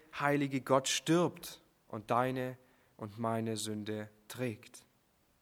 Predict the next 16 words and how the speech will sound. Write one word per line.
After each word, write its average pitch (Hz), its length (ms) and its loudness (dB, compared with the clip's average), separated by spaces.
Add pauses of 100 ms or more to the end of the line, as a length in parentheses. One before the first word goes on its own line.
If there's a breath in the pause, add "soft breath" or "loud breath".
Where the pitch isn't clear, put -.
(2500)
Aber 127 140 2
das 156 180 8
bedeutet 160 420 8
auch, 151 400 10 (460 loud breath)
dass 139 180 6
eine 165 220 6
Beziehung, 190 640 6
die 156 120 -2
bereits 170 500 8
ewig 185 460 4
war, 113 320 10 (1080)
die 143 80 -8
bereits 160 440 4
gut 220 360 8
und 131 200 4
heilig, 180 680 8